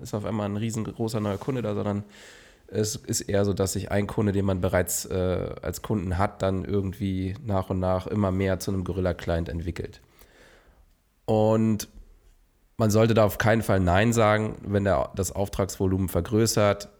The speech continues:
ne, sondern es ist ja auch irgendwie eine, eine Chance zu wachsen und, und sich weiterzuentwickeln. Ich glaub, man sollte sich einfach nur bewusst sein, jede Kundenbeziehung ist früher oder später, äh, geht die zu Ende, ne? Und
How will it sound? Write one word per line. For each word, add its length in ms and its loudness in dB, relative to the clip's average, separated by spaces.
ne, 200 2
sondern 380 0
es 120 -2
ist 120 -4
ja 100 -2
auch 140 0
irgendwie 600 -2
eine, 200 -4
eine 160 -4
Chance 480 -4
zu 160 -6
wachsen 540 -2
und, 260 -2
und 140 -2
sich 200 -2
weiterzuentwickeln. 1400 0
Ich 80 -10
glaub, 140 2
man 120 2
sollte 220 4
sich 160 0
einfach 180 2
nur 100 4
bewusst 380 2
sein, 360 2
jede 420 0
Kundenbeziehung 920 -2
ist 180 -4
früher 520 0
oder 140 0
später, 800 0
äh, 40 -2
geht 200 -2
die 60 0
zu 140 -4
Ende, 380 -2
ne? 220 -4
Und 420 -2